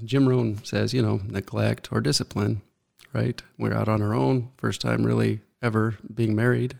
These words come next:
or out on our own. And, uh, we let things go for a while. We, we practiced neglect consistently. And as a result, eventually, a few years later, I was working a lot of hours. Um,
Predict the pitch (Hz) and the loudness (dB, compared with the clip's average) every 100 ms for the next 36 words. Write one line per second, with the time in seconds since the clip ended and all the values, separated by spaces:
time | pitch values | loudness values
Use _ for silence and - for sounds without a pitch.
0 | - 107 104 - 110 110 107 107 131 120 | -10 -4 -4 -2 0 0 2 2 2 2
1 | 127 - - - - _ - 117 110 107 | -2 -6 -20 -20 -20 _ -8 -4 -2 -2
2 | 104 107 120 143 _ _ 156 - - - | -2 -4 -6 -10 _ _ -20 -20 -20 -20
3 | _ 131 _ 117 123 123 - 120 107 101 | _ _ _ -2 0 0 2 2 2 -2
4 | - 110 120 151 160 - 107 101 98 98 | -4 0 0 0 -2 -2 0 0 -2 -2
5 | 104 107 127 - - - 117 110 - 110 | -2 -4 -6 -12 -18 -8 -4 -2 -2 -6
6 | - 113 101 104 135 - - - _ _ | -2 -2 -2 -2 -4 -6 -12 -20 _ _
7 | - 107 107 131 120 - 98 87 107 - | -6 -2 2 2 2 -2 -4 -4 -6 -10
8 | - _ _ _ 110 107 104 104 98 101 | -20 _ _ _ -2 0 2 2 0 0
9 | 139 120 123 107 104 127 - 110 110 113 | 2 2 0 -2 0 0 0 -4 -4 -2
10 | 104 101 110 127 110 113 110 - _ _ | -2 0 0 2 2 0 -2 -12 _ _
11 | _ - 104 98 98 104 104 - 101 95 | _ -10 -6 -4 -4 0 0 0 -2 -2
12 | 95 92 95 110 110 117 127 123 113 101 | -4 -6 -4 -2 -2 -2 0 2 2 0
13 | - - - - 104 98 110 104 | -4 -8 -10 -6 -4 -4 -6 -10